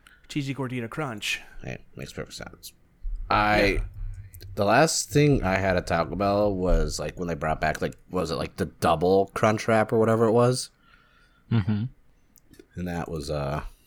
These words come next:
Speaker 2: that was delicious, but that was a long time ago.
Speaker 1: I
Speaker 3: I
Speaker 1: don't
Speaker 3: feel
Speaker 1: go to
Speaker 3: that.
Speaker 1: Taco Bell often, but when I do,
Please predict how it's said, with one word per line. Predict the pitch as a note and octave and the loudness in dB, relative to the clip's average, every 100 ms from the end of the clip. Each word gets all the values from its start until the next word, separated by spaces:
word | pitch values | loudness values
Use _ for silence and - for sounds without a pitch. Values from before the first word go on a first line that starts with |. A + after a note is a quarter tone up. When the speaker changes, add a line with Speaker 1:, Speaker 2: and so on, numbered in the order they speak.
| _ _ - | _ _ 0
Speaker 2:
that | |
was | F#2+ | 0
delicious, | E2+ D#2+ D2+ - | 2 -2 0 0
but | F#2+ | 2
that | G#2 | 2
was | G#2 | 2
a | D#2 | 0
long | D2 C#2 | -4 -6
time | D#2+ D2 | -8 -8
ago. | C#2+ D2+ D#2 - - - - - - - - - - - - - - - - - - - - - | -6 -6 -8 -12 -12 -12 -8 -8 -8 -14 -20 -20 -16 -16 -16 -20 -20 -20 -20 -18 -14 -10 -10 -6
Speaker 1:
I | - | -4
Speaker 3:
I | |
Speaker 1:
don't | F3+ G#3+ | 0 0
Speaker 3:
feel | |
Speaker 1:
go | G3 | 0
to | F#3 | 0
Speaker 3:
that. | |
Speaker 1:
Taco | F3 D3+ D3+ | 0 0 -2
Bell | C#3+ C3+ | -2 -2
often, | B2 B2 - A#2+ | 0 -2 -4 -10
but | B2+ | -10
when | C3 | -10
I | C3 B2+ | -8 -8
do, | B2+ A2 G#2+ | -6 -8 -10